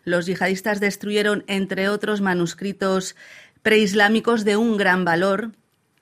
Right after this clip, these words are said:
En Siria, todos tenemos en mente la ciudad histórica de Palmira, completamente arrasada por el isis. Me acuerdo del jefe de, de arqueología que se quedó para proteger y que fue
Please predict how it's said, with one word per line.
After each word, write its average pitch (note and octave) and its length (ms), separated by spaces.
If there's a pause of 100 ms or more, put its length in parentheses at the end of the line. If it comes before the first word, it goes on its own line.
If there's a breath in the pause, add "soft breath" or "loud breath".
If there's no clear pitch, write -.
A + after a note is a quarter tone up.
(280)
En F3 160
Siria, G3 540
todos F#3 180
tenemos G3 320
en G3+ 140
mente G3+ 320
la F3+ 100
ciudad F3+ 200
histórica F#3 420
de F3 80
Palmira, F#3 540
completamente F3 760 (480 loud breath)
arrasada F3+ 540
por F#3+ 140
el G3 120
isis. A#3+ 400
Me G3+ 60
acuerdo F#3+ 340
del F3 420
jefe G3 440
de, D#3 420 (280)
de F3 120
arqueología F3+ 560
que F#3 80
se F3 220
quedó E3 340
para B2+ 460
proteger E3 560
y E3 80
que D3+ 240
fue E3+ 340